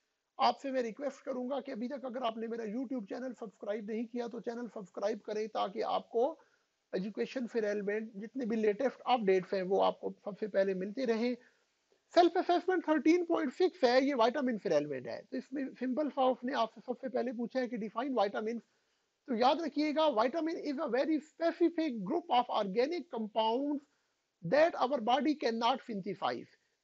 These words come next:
and we can only take these different organic compounds through our diet, and these organic compounds are vital or very important in order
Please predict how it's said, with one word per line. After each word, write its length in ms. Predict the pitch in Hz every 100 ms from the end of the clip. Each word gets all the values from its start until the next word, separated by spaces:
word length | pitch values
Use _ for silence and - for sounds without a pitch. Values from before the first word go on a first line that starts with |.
| 277
and 340 | 262 330 233
we 140 | 220 302 302 _ -
can 280 | 262 311 359 -
only 500 | 254 311 339 330 320 - -
take 400 | 269 302 349 - _ _ _
these 520 | 165 165 277 302 330 277 214 170
different 340 | 285 294 302 -
organic 460 | 220 214 240 269
compounds 520 | 247 240 269 262 269 -
through 180 | 285 285 -
our 200 | 233 233
diet, 380 | 180 185 156 127 _ _ _
and 260 | 247 233 185
these 300 | 320 320 320 285
organic 360 | 220 240 269 262
compounds 640 | 247 226 - 240 285 240 -
are 260 | 233 240 226 - 185 185
vital 500 | 202 285 262 349 285 -
or 100 | 226
very 220 | 226 262 220
important 720 | 240 - 262 285 285 285 311
in 100 | 226 214
order 180 | 262 277